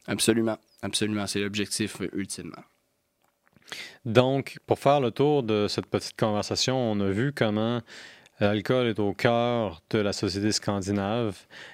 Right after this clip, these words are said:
Speaker 2: La, l'hydromel d'inspiration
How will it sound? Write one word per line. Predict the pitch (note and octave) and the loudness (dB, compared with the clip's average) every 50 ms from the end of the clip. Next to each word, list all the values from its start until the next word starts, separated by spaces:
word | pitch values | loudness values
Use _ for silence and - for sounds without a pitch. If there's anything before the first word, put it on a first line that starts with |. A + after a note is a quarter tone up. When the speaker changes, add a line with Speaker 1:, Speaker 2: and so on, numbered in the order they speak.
| - - _ - | -20 -20 _ -4
Speaker 2:
La, | G#2+ G2+ G2+ G2 G2 G2 F#2+ F#2+ F#2+ F#2+ F#2+ F#2+ F#2+ F#2+ G2+ G#2+ | 0 2 2 2 2 0 -2 -2 -2 -2 -2 -2 -4 -4 -4 -2
l'hydromel | G#2+ G#2+ G#2+ G#2+ A2 F2 G#2+ A2 B2 B2+ B2+ A#2+ | -2 -2 0 0 0 0 0 0 0 0 0 0
d'inspiration | G#2+ G#2+ G2+ - - - A2 G2 G2 G2 F#2+ - - B2 A2+ A2+ A#2 B2 A#2+ | -2 -2 -2 -4 -2 -2 -2 0 0 -2 -2 -2 -2 0 0 0 0 -2 -2